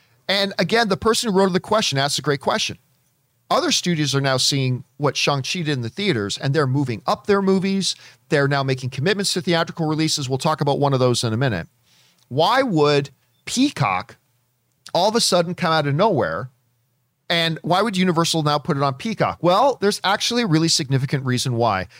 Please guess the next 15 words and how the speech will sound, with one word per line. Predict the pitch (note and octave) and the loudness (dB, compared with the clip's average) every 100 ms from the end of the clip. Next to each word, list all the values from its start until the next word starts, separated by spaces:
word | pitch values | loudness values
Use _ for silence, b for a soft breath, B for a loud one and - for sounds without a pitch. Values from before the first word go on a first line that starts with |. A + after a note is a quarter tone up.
| B B B | B B B
Let's | F#3 C4 - | 2 2 0
once | A3+ - | 0 -2
again, | A3 F#3 C#3 F#3 - | -2 0 0 -4 -8
shall | - D#3 C3+ | -2 0 0
we, | C3+ F3+ - | 0 -2 -4
jump | - D#3 | -2 0
into | E3 E3 | 0 0
the | F3 | 0
Campea | C#3+ C3+ F3 | 0 0 0
classroom | D#3+ A#2+ - F#2+ | -2 -2 -4 -6
for | A2 | -4
a | |
moment, | G2 F#2 F2 | -4 -6 -6
shall | A#2 G#2+ | -4 -2
we? | D#3+ | -4